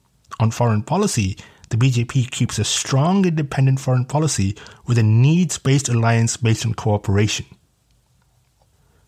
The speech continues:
Of course, what I've mentioned for India, the U S, and the U K are high level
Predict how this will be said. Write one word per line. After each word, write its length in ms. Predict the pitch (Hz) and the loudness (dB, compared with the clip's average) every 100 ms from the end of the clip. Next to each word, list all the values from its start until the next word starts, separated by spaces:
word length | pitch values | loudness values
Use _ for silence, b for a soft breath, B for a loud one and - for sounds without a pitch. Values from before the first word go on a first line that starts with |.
| _ _ - | _ _ -8
Of 160 | 131 | -6
course, 500 | - 175 170 139 - - b b b b b b b - | -4 -2 0 -2 -4 -12 b b b b b b b -4
what 120 | 147 | 0
I've 120 | 131 | 2
mentioned 360 | 139 139 139 127 | 4 2 0 -2
for 100 | - | -2
India, 440 | 123 120 120 117 - | 0 2 2 0 -2
the 80 | 104 | -4
U 240 | 104 120 | 0 0
S, 180 | 113 107 | 0 0
and 120 | 107 | 0
the 40 | 95 | 0
U 180 | 101 104 | 0 -2
K 400 | - 101 92 - B B B | -2 0 -2 -4 B B B
are 60 | |
high 300 | - - 147 | -4 -2 0
level 480 | 165 135 101 92 - | 2 2 0 -4 -8